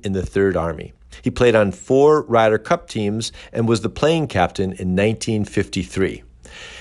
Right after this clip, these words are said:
He was known as Mister Icicle for his easy, calm demeanor and smooth swing.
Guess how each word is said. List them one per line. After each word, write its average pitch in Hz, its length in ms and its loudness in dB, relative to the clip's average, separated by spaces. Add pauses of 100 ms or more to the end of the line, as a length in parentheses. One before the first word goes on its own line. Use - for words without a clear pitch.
(140)
He 135 100 2
was 107 160 2
known 131 240 6
as 104 220 2
Mister 147 520 0
Icicle - 520 -4
for - 200 -4
his 87 280 0
easy, 131 420 -2
calm 113 480 2
demeanor 127 440 0
and 92 260 -6
smooth 107 720 -2
swing. - 640 -4